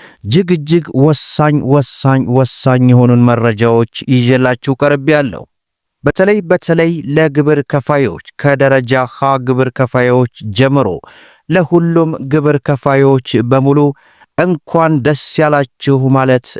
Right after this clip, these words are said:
እፈልጋለሁ። እንግዲህ በጉጉት ሲጠበቅ የነበረውን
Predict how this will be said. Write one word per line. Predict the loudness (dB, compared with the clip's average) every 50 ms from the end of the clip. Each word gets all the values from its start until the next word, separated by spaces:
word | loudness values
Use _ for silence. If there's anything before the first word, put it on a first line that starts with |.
| -8 -6
እፈልጋለሁ። | -6 -4 -2 -2 0 0 0 0 0 0 0 -2 -6 -8 -12 -14 _ _ _ _ _ _ _ _ _ _ _ _ -4
እንግዲህ | 0 2 2 2 2 0 0 _ 0
በጉጉት | 0 0 2 0 -2 -2 0 0 0 0 0
ሲጠበቅ | -2 -2 -2 -2 -2 -2 -2 -2 -2 0 0 0 0 0 -2 -2
የነበረውን | -2 0 0 0 -2 -2 0 0 2 2 2 2 2 0